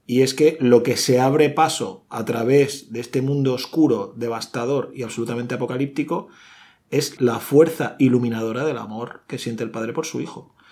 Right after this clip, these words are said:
Que hay una escena que a mí me parece maravillosa, que está rodada en una iglesia en ruinas, donde vemos a un Viggo Mortensen que está justo debajo casi de un crucifijo, de una especie de vidriera,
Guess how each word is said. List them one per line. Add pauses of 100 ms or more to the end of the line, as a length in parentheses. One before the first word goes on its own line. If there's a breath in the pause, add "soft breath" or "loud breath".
(680 loud breath)
Que
hay
una
escena
que
a
mí
me
parece
maravillosa,
que
está
rodada
en
una
iglesia
en
ruinas, (880 soft breath)
donde
vemos
a
un
Viggo
Mortensen
que
está
justo
debajo
casi
de
un
crucifijo,
de
una
especie
de
vidriera,